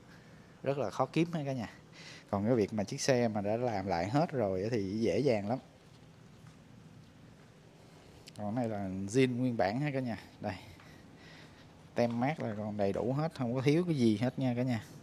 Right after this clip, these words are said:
Rồi, con xe này mình kêu bán là mười triệu năm trăm nghìn ha cả nhà. Xe thì ship toàn quốc. Nói chung là ở đâu gửi cũng được hết. Về mặt vận chuyển thì không cần phải lo. Hả? Gửi ra tới miền Trung, miền Bắc gì cũng gửi được hết. Mười triệu năm trăm cộng phí vận chuyển.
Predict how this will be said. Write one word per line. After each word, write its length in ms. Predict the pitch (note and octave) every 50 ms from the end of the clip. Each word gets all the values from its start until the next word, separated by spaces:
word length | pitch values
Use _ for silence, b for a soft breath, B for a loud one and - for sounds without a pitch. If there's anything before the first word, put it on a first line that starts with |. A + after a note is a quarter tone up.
| - - - - - - - - B B B B B B B B B B -
Rồi, 140 | A#2+ A#2+
con 180 | A2 - A#2+ A#2
xe 200 | - C3 C3 B2+
này 100 | B2 A#2
mình 180 | A2+ A2+ G#2+ G#2
kêu 160 | - C3 B2
bán 200 | B2+ B2 D3+ E3+
là 60 | D#3
mười 260 | C3 A#2+ A#2+ A2+ A2
triệu 240 | G#2 - G#2 G2+ G#2+
năm 200 | A#2+ C3 B2+ B2
trăm 220 | - C3 C3 B2+
nghìn 200 | B2+ A#2 A2 G#2
ha 80 | A2+ A#2+
cả 100 | B2+ C#3
nhà. 200 | C3+ B2+ G#2+ F#2+ - - B B B B B B B
Xe 280 | - - - B2+ C3 B2+
thì 160 | B2 A#2+ G#2+
ship 220 | - C#3 E3+ -
toàn 260 | - B2+ A2 F#2+ G#2+ C3+
quốc. 100 | F3 - - - B B B B B
Nói 140 | B2+ C3+ C#3
chung 240 | - C3+ B2 B2
là 80 | A#2 G2+
ở 180 | E2 F2 G#2+ B2
đâu 220 | C3+ B2+ A#2+ A#2
gửi 200 | G2+ F2+ G2 A#2+
cũng 160 | C3+ C3 C3+
được 140 | A2+ G2 F2+
hết. 160 | - C3+ - - - - B B B B B B B B B -
Về 160 | - A#2 G#2+
mặt 180 | G2+ A2+ G#2+ -
vận 160 | B2 A2+ A#2
chuyển 260 | - - G2 A2 D3+
thì 60 | C#3+ A#2
không 140 | A#2 A#2 A#2+
cần 140 | A#2 A2 F#2+
phải 120 | F2 A#2+
lo. 180 | B2+ B2 A#2+ A#2 - - - - -
Hả? 180 | G#2 G#2 G#2+ - - - - -
Gửi 240 | G#2 F2+ F2+ A2 B2+
ra 100 | B2 A#2
tới 200 | - A#2+ B2 C3
miền 320 | C3 A#2+ G2+ F2 F2+ F2+ -
Trung, 240 | - A#2 A#2 A#2 A2+
miền 200 | G#2 G2 F#2 G2
Bắc 200 | - - - -
gì 240 | B2+ A2 G2+ F2 F2
cũng 160 | F#2 G2+ A2 A#2+
gửi 140 | G#2+ G#2+
được 140 | A2+ A2 F#2+
hết. 140 | B2 B2+ - - - - B B B B B B B B -
Mười 160 | G#2 G#2 G2+
triệu 200 | - - G2+ G#2+
năm 140 | B2 B2 A#2
trăm 220 | - A#2+ A2+ A2
cộng 200 | G2+ G#2 G2+ G2+
phí 160 | - - D3
vận 140 | C#3+ B2+ A2
chuyển. 240 | - G#2 G2+ G2+